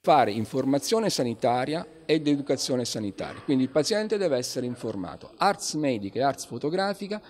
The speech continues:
non sono mai state molto distanti, anzi direi che la frase va detta al contrario, che sono sempre state molto vicine tra di loro. Cioè, abbiamo fatto tutta una spiegazione, c'è tutto un bellissimo testo riportato anche nel, nel catalogo, nel catalogo stesso.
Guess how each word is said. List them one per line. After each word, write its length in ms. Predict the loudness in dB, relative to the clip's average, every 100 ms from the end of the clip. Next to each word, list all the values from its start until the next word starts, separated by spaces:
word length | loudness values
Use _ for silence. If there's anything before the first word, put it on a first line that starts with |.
| -20 -2
non 140 | 0
sono 200 | 2 0
mai 140 | 0 -2
state 380 | 2 0 2 2
molto 320 | 2 2 -2
distanti, 640 | -2 -4 -4 -4 -6 0
anzi 320 | 2 2 0
direi 260 | 0 4 4
che 80 | 2
la 80 | 2
frase 380 | 2 2 -2 0
va 140 | 2
detta 240 | 2 2
al 100 | -6
contrario, 480 | -2 -6 -2 -6 -4
che 80 | -4
sono 200 | 0 2
sempre 260 | 2 0 0
state 180 | 0
molto 320 | 2 0 0 -2
vicine 460 | -2 -2 0 -2
tra 160 | -2 -2
di 100 | 0
loro. 300 | -2 -4 -4
Cioè, 140 | 0
abbiamo 220 | 4 4 4
fatto 180 | 0
tutta 220 | -4 -6 -6
una 80 |
spiegazione, 580 | -4 0 0 0 0 0
c'è 160 | -2 -4
tutto 240 | -4 -4
un 80 | -4
bellissimo 420 | -2 -2 -2 -2
testo 320 | 2 0 0
riportato 640 | -8 -6 -6 -2 -2 0 -4
anche 360 | -6 -6 -10 -14 -20 -20 -10
nel, 320 | 0 2 2 0
nel 180 | 0 0
catalogo, 880 | 0 2 2 0 -2 -2 -2 -2
nel 160 | -4 -4
catalogo 480 | -2 0 0 -2 -4
stesso. 600 | -8 -10 -8 -6 -6